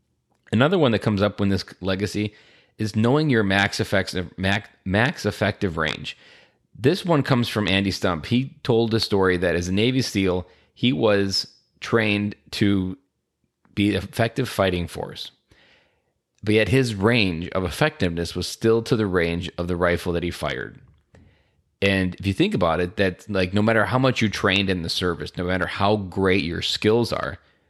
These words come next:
your f-, max effective range of what you're able to do is how far your rifle can fire.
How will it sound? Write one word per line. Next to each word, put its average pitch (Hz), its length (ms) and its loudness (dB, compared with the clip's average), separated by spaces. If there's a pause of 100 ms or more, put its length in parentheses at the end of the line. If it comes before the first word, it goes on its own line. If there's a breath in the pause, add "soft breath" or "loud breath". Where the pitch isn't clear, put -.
(140)
your 101 200 2
f-, - 240 -6
max 107 280 2
effective 95 420 0
range 98 300 2
of 82 80 -2
what 90 80 2
you're 82 120 2
able 82 180 -2
to 82 80 -4
do 92 340 2
is 85 520 -2
how 92 180 0
far 87 320 2
your 80 140 -2
rifle 85 340 0
can 65 140 -10
fire. - 420 -4